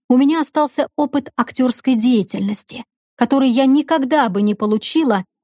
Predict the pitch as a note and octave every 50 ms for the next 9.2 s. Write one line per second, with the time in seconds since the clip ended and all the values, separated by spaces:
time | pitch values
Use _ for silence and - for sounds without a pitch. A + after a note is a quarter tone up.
0 | _ _ - A#3+ - - - E4+ - - - C#4 - C#4 B3+ D4 C#4+ C#4 D#4 D4
1 | - - C#4 C4+ A#3+ - _ _ _ - C4 C4 A3+ C#4+ C4+ C#4 C#4 C#4+ B3+ A#3+
2 | D4 D4+ B3 F3+ D#3+ - - A3+ G#3+ - _ _ _ _ _ - - G3+ - -
3 | - D4 C4 B3+ B3 - - - A#3+ - - B3 - - - D4 C4 - - -
4 | - - - - _ _ _ _ _ _ _ _ _ _ _ _ _ _ - A3
5 | A#3 A#3+ B3+ D4+ D#4+ B3 C#4 A3+ - A#3 C#4 C#4 C4 C#4 C4 A3+ D#4+ E4 B3+ D4+
6 | C4+ C4 D4+ C#4 C#4+ C4+ C#4+ C#4 - - C#4+ C4+ - D4+ D4 C#4+ - - C#4 B3+
7 | B3+ - _ _ _ _ - C4+ A#3 C4+ C4 A3+ C4+ C4+ C4 C4 A#3+ C4+ B3 -
8 | - C4+ B3 - F4+ E4 - - - A3 F#3+ G3+ F3+ A3 B3 - C4+ B3 A#3 G3
9 | F3+ A#3 A3+